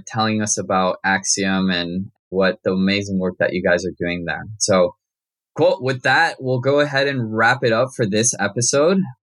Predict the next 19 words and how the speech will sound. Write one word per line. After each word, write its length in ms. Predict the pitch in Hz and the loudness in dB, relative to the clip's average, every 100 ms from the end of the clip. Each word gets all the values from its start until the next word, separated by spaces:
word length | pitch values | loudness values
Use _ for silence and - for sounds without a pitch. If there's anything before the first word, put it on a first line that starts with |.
| _ _ | _ _
And 140 | 139 | 2
yeah, 200 | 160 131 95 | 4 2 0
I'll 140 | 127 123 | -2 0
go 220 | 139 151 | 2 2
ahead 280 | 147 135 139 | 2 2 0
and 140 | 139 | 0
include 640 | 123 113 - 123 127 131 120 _ _ | 0 -2 0 2 4 2 0 _ _
links 580 | 104 113 123 127 - - | -2 0 2 2 0 0
to 220 | 117 107 107 | 0 0 0
connect 300 | 110 107 120 | 0 0 0
with 120 | 113 98 | -4 -4
Chance 580 | - 110 117 117 117 | -2 0 2 2 0
and 120 | 104 98 | -2 -4
for 140 | 95 92 | -4 0
Axiom 480 | 101 - 131 147 151 | 2 2 0 -2 -4
in 80 | 110 | -4
the 80 | 101 | -4
show 240 | - 101 | 0 2
notes. 460 | 104 165 - - | 4 2 2 -2